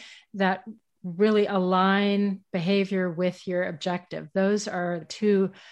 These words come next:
critical things. And I will just note that a lot of people talk about how do we get outside tech talent in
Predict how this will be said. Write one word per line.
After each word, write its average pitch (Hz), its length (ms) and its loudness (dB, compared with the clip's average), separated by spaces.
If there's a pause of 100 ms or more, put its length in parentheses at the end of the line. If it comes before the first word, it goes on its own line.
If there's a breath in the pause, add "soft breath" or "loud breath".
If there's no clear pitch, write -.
(220 soft breath)
critical 220 300 0
things. 180 340 -6
And 226 320 4
I 226 140 2
will 247 80 0
just 240 320 -6
note 240 440 0
that 190 240 0 (540 soft breath)
a 208 40 -2
lot 233 160 6
of 240 80 -2
people 226 240 0
talk 208 220 0
about 185 160 -2
how 226 200 0
do 233 80 4
we 226 100 4
get 214 200 0
outside 196 500 -2
tech 196 280 -6
talent 185 440 -2
in 208 400 2